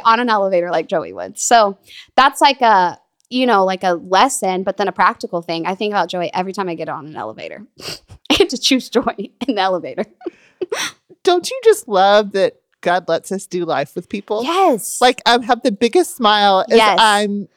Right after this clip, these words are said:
Speaker 1: I'm slightly
Speaker 2: listening
Speaker 1: crying.
Speaker 2: to you talk about him.
Speaker 1: <laughs>
Speaker 2: I love you and knew it would happen. <laughs> It's my fault
Speaker 1: It's
Speaker 2: for not
Speaker 1: okay.
Speaker 2: bringing the cleaners.
Speaker 1: It's okay.
Speaker 2: I love hearing you talk about Joey and just that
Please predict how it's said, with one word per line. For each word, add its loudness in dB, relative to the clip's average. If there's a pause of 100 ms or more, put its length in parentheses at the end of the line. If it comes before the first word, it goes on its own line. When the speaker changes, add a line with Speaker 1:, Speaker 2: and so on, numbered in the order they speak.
(320)
Speaker 1:
I'm -6
slightly 2
Speaker 2:
listening -
Speaker 1:
crying. 2
Speaker 2:
to 0
you -6
talk 2
about 4
him. 0 (380)
Speaker 1:
<laughs> -20
Speaker 2:
I 0
love 2
you -2
and -2
knew -2
it 2
would 4
happen. 4 (180)
<laughs> 0
It's 0
my 4
fault 6
Speaker 1:
It's 2
Speaker 2:
for 4
not 4
Speaker 1:
okay. -6
Speaker 2:
bringing -2
the -6
cleaners. 0 (180)
Speaker 1:
It's 0 (100)
okay. 2 (540)
Speaker 2:
I 4 (120)
love 4 (160)
hearing -2
you -6
talk -2
about -2
Joey -2
and -6
just -8
that 0